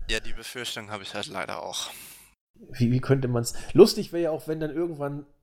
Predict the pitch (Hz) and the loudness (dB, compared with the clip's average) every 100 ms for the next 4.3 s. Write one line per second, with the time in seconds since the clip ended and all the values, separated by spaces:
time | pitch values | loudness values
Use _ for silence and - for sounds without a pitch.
0 | - 123 151 139 139 135 143 - 147 135 | -6 0 0 -2 -8 -4 -6 -4 -6 -6
1 | - 127 123 - 165 170 165 139 135 131 | -8 -8 -8 -8 -6 -6 -4 -4 -2 0
2 | 123 135 127 - 139 151 160 - 135 135 | 2 2 2 -2 -2 -2 -6 -6 -2 -2
3 | 127 120 - 117 117 107 101 127 123 190 | -2 -4 -4 -2 0 -2 0 2 2 2
4 | 117 170 | 2 0